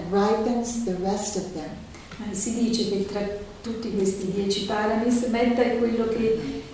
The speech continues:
Speaker 2: rende gli altri nove, eh, maturi, che fa maturare gli altri nove.
Speaker 1: So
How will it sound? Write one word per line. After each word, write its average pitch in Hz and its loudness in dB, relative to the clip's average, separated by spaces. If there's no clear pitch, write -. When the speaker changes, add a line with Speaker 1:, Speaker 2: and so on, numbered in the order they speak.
Speaker 2:
rende 226 6
gli 220 4
altri 220 4
nove, 220 2
eh, 202 -4
maturi, 190 0
che - -14
fa 220 -6
maturare 208 4
gli 185 4
altri 185 -2
nove. - 2
Speaker 1:
So 196 2